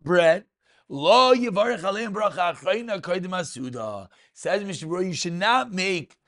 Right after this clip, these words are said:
an ala mechia before you sit down to the meal. El yifterenu b'berachas hamazon.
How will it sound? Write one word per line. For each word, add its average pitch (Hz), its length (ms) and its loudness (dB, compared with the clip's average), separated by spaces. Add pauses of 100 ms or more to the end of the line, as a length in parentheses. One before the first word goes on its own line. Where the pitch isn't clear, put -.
(240)
an 170 80 -6
ala 175 300 4
mechia 165 480 -4
before 147 340 -4
you 143 220 -2
sit 160 180 -12
down 147 220 -4
to 117 140 -18
the 113 40 -16
meal. 107 380 -16
El 131 120 -6
yifterenu 160 640 -8
b'berachas 151 280 -10
hamazon. 90 480 -12